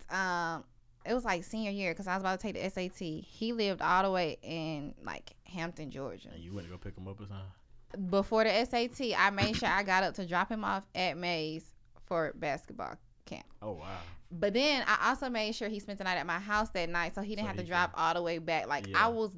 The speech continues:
Speaker 1: that friend. Anytime they wanted to go get something to eat, they rolling
Speaker 2: You
Speaker 1: with
Speaker 2: can't
Speaker 1: me.
Speaker 2: be like that, though. You couldn't. It
Speaker 1: I
Speaker 2: had
Speaker 1: ca-,
Speaker 2: to
Speaker 1: I
Speaker 2: stop. It had to stop.
Speaker 1: And I'm just not realizing that. You know
Speaker 2: Yeah.
Speaker 1: how long ago senior year was? <laughs> I'm finna be, I'm, I'm a senior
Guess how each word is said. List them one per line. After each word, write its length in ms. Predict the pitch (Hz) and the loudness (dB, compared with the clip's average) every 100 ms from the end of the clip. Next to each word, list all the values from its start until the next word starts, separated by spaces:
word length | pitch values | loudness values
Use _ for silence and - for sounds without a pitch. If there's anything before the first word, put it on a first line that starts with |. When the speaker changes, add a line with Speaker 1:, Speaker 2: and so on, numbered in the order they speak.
| 160 | 0
Speaker 1:
that 340 | 170 180 - | 2 2 0
friend. 400 | - 170 175 160 | -6 -6 -4 -4
Anytime 460 | 143 214 220 226 208 | -4 -4 -4 -2 -2
they 80 | 208 | -2
wanted 220 | 202 196 | -2 -2
to 40 | 190 | -2
go 120 | 196 | -2
get 160 | 190 | -2
something 280 | 208 190 190 | -4 -4 -4
to 60 | 175 | -4
eat, 140 | 160 | -4
they 120 | 135 | -2
rolling 200 | 147 139 113 | -2 -2 -4
Speaker 2:
You 40 | |
Speaker 1:
with 80 | - | -2
Speaker 2:
can't 200 | 110 104 | -2 -2
Speaker 1:
me. 100 | 110 | -2
Speaker 2:
be 20 | 113 | -2
like 180 | 98 92 | -4 -6
that, 160 | 92 | -8
though. 160 | 90 92 104 - | -8 -10 -10 -10
You 120 | 101 | -10
couldn't. 300 | 120 110 85 | -6 -6 0
It 60 | 95 | 8
Speaker 1:
I 120 | 226 | 8
Speaker 2:
had 60 | 127 | 8
Speaker 1:
ca-, 60 | 226 | 4
Speaker 2:
to 60 | |
Speaker 1:
I 80 | 254 | 6
Speaker 2:
stop. 300 | 285 151 - | 4 0 -2
It 80 | 107 | -6
had 120 | 113 113 | -8 -8
to 60 | |
stop. 280 | - 127 101 - - - | -10 -12 -12 -16 -18 -6
Speaker 1:
And 180 | 220 240 | -2 2
I'm 160 | 226 233 | 2 2
just 160 | 233 262 | 0 0
not 120 | 233 | 0
realizing 360 | 254 233 180 185 | 0 0 0 -4
that. 140 | 160 | -4
You 60 | 277 | -4
know 80 | 339 | -2
Speaker 2:
Yeah. 60 | 339 | 0
Speaker 1:
how 140 | 277 | 0
long 220 | 185 202 | 2 0
ago 200 | 226 226 233 | 0 0 -2
senior 180 | 233 214 | -4 -4
year 200 | 170 202 | -2 0
was? 420 | 220 226 226 - | 0 0 -2 -4
<laughs> 40 | - | -4
I'm 100 | 262 | 0
finna 240 | 302 254 | 4 4
be, 160 | 220 202 - | 2 -2 4
I'm, 220 | 240 240 - - | 4 4 -4 -2
I'm 120 | 262 | 0
a 60 | 247 | 0
senior 420 | 220 240 156 | 2 0 0